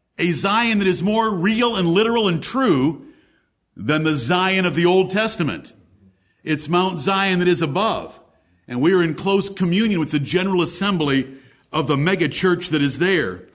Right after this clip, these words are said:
"The ransom of the Lord shall return and come to Zion with songs," we're going to sing, "and everlasting joy upon their heads. They shall obtain joy and gladness, because God has given us the Holy Spirit,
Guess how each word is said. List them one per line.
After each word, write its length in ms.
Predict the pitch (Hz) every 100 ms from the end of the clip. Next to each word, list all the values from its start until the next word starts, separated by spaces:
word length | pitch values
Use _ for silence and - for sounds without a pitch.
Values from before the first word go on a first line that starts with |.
| _ _ -
"The 100 | 143
ransom 520 | 139 185 220 - 202
of 60 | 165
the 60 |
Lord 280 | 160 202 208
shall 180 | - 185
return 440 | 165 147 185 226
and 140 | 202 143
come 200 | 190 196
to 100 | 156
Zion 680 | 156 180 208 226 233 - -
with 180 | 156
songs," 540 | - - 190 208 247 147
we're 100 | 139
going 220 | 143 160
to 80 | 147
sing, 540 | 147 185 190 240 247 - - _ -
"and 160 | 147 160
everlasting 720 | 190 190 196 196 190 185 165
joy 400 | 123 185 208 196
upon 360 | 156 175 180 175
their 220 | 175 175
heads. 560 | 147 139 104 87 - - _ _ _ _ _ _
They 200 | - 170
shall 220 | 185 190 175
obtain 460 | 143 185 202 196
joy 340 | 151 196 196 190
and 140 | 175
gladness, 640 | 165 185 165 143 101 - - _ _ -
because 340 | 147 147 156 117
God 260 | 175 185
has 160 | 165 127
given 240 | 190 175
us 200 | 180 185
the 120 | 160
Holy 340 | 143 190 190 151
Spirit, 560 | - - 208 247 240